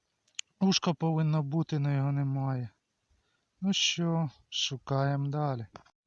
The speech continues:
А в мене, друзі, ще одна знахідочка. І це ще один ножик. Такий ось ножик.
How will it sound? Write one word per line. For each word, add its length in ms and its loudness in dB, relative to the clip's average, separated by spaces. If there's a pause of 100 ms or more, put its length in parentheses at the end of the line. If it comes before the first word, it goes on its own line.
(400)
А 80 -4
в 60 -2
мене, 260 2
друзі, 340 -2
ще 260 0
одна 240 -4
знахідочка. 800 -6 (1160)
І 120 -8
це 140 -4
ще 300 0
один 320 -2
ножик. 520 -6 (2000)
Такий 540 -18
ось 240 -18 (1000)
ножик. 580 -10